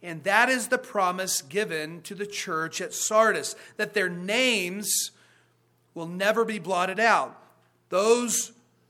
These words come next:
overcomers, those conquerors at Sardis, that their names will never be blotted out. It is not, beloved, you have to see, it is not a threat that their names might be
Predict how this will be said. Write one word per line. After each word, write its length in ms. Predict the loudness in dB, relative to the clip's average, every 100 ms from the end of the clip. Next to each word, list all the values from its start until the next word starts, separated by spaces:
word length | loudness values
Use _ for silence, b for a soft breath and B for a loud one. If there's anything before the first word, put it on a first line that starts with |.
| _ -6
overcomers, 720 | 4 6 6 0 -2 -6 -6
those 160 | -12 -10
conquerors 840 | -10 -4 0 0 -2 -2 -4 -4
at 120 | -6 -4
Sardis, 680 | 0 4 4 4 0 -8 -10 b b
that 240 | -10 -8
their 180 | -6 -6
names 500 | -6 -6 -4 -6 -6
will 100 | -8
never 260 | -4 -4 -4
be 140 | -8
blotted 440 | -8 -4 -4 -4 -6
out. 280 | -6 -8 -14 _ _ b b b b
It 160 | -6 -4
is 220 | -2 -4
not, 720 | -2 2 4 4 2 -6 -18 -14
beloved, 500 | -8 -6 -6 -10 -12
you 100 | -10
have 260 | -6 -6
to 100 | -6
see, 420 | -10 -8 -8 -6 -6
it 100 | -8
is 180 | -10
not 320 | -6 0 4 4
a 140 | 4
threat 680 | 0 -4 0 2 2 -2 -4
that 200 | -4 -2
their 140 | -2 -2
names 400 | 0 -2 -2 2
might 360 | 4 4 0
be 340 | -6 -6 -10